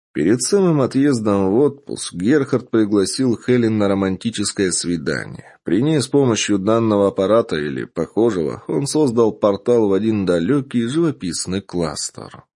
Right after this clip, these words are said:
Совершенно безлюдное место с небольшой речкой и низвергающимся в нее с десятиметровой высоты водопадом. Обнявшись, они тихо сидели на берегу и наслаждались шумом падающей воды.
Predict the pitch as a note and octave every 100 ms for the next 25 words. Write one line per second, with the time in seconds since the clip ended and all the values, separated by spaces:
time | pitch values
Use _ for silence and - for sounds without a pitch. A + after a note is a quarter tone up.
0 | _ - - - B2+ - D3 D3+ B2 A2+
1 | A2+ G#2+ A2+ C3+ A#2+ A2 G#2 G#2+ C3 B2
2 | - D#2+ C#2 F2+ D#2 D2+ C#2 F#2+ D#2+ F2
3 | C3 B2+ - G#2 G#2 F3+ F3 C#3+ A#2 A2
4 | G2+ A#2 C#3 A2+ - A2+ - G#2 F#2 F2
5 | E2 B2 A2 D#2 E2 F2 E2+ F2+ F2 E2
6 | F2 F2 E2 D#2 - D2+ - B2 G#2+ F#2+
7 | F#2 - D#2 B1 - - - - _ _
8 | _ _ _ - C#2+ E2+ E3 F3 C#3+ -
9 | - - E3 C#3+ - C3+ B2+ - A2 -
10 | G#2+ B2 A#2 G2+ F#2+ F#2 F#2 F2+ A#2+ B2
11 | G#2 E2 C#2+ A1 D2+ E2+ A2+ G2+ D#2+ -
12 | B2+ C#3 A2+ G#2 - F#2 E2 D#2 - -
13 | D#2+ D#2 D#2+ D#2 D2+ C2